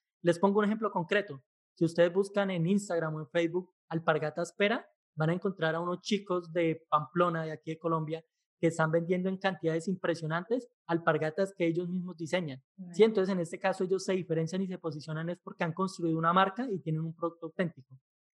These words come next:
Speaker 1: El segundo enfoque del comercio electrónico es lo que se conoce como dropshipping. En el dropshipping ya uno no se preocupa ni por la, el inventario ni por la logística,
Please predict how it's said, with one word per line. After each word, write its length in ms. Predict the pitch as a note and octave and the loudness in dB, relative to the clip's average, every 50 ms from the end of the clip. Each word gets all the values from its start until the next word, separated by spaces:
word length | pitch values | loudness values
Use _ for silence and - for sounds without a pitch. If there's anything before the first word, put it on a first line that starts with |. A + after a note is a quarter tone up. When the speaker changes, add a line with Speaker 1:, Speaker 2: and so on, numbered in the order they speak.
| _ _ _ _ _ _ _ _ _ _ | _ _ _ _ _ _ _ _ _ _
Speaker 1:
El 120 | E3+ E3+ | -2 2
segundo 340 | E3 F#3 F3+ G3 G3+ G3+ A3 | 4 4 6 6 6 6 4
enfoque 380 | A3+ A3+ A#3+ A#3 A3+ - A3+ A#3 | 4 2 2 0 0 0 0 0
del 160 | A3+ G#3 E3 | 0 0 -2
comercio 340 | - E3+ E3 D#3+ D#3+ - G#3 | -2 -2 0 0 0 -2 -2
electrónico 580 | F#3+ G3 - _ F#3+ F#3+ G#3+ G3+ - C4 - - - _ _ _ _ _ _ | -2 -4 -2 _ -2 -2 -2 0 -2 -2 -2 -2 -10 _ _ _ _ _ _
es 100 | D#3+ E3 | 2 4
lo 120 | F3+ F3+ | 4 4
que 100 | F3+ G3+ | 4 4
se 120 | G3 F3 D#3+ | 2 2 0
conoce 300 | - D#3+ D#3 D3 - E3 | 0 -2 -2 -2 -4 -2
como 280 | - G3 E3+ D#3+ D#3 | -2 0 0 2 0
dropshipping. 640 | D3+ D3+ D#3 D#3 - - C4 B3+ - - D#3+ D3 C#3 - _ _ _ _ _ _ | 0 0 -2 -4 -2 -2 -2 -2 0 -4 -8 -10 -10 -12 _ _ _ _ _ _
En 80 | - E3 | 2 2
el 120 | F3 E3+ | 4 4
dropshipping 680 | D3+ E3 F3+ F3+ - - - A3+ A3 A3+ A3+ A3 G#3+ F3 | 4 2 2 2 2 0 0 0 0 2 0 0 0 4
ya 140 | D#3+ G3 G3+ | 6 6 6
uno 180 | G3+ G3+ G3+ | 6 4 0
no 120 | G3+ G#3 G#3 | -4 -4 -4
se 120 | A3+ A3 | -4 -4
preocupa 460 | A3 G3 F3+ - - E3+ E3 D#3+ D#3 | -2 -2 -2 0 0 -2 -2 -2 -2
ni 100 | D#3 D#3+ | -4 -4
por 320 | E3 - E3 D#3+ D#3 D#3+ E3 | -4 -2 -2 -2 -2 -2 -4
la, 120 | D#3+ E3 | -6 -6
el 180 | F3+ - E3+ E3+ | -4 -4 -2 -2
inventario 600 | F3 E3 D3 D#3 D#3 D3+ - F#3+ G#3 A3 B3 C4 | -2 -2 -2 -4 -4 0 2 2 4 4 2 0
ni 120 | B3+ A3+ G#3 | 0 -2 -2
por 180 | - F3 D#3+ D#3+ | -2 -4 -2 -2
la 80 | D#3 | -2
logística, 600 | D3+ D#3 D#3 F#3+ G#3 G3+ - C#3+ - - B2+ - | -2 -2 -2 -2 -2 -2 -6 -14 -20 -20 -20 -20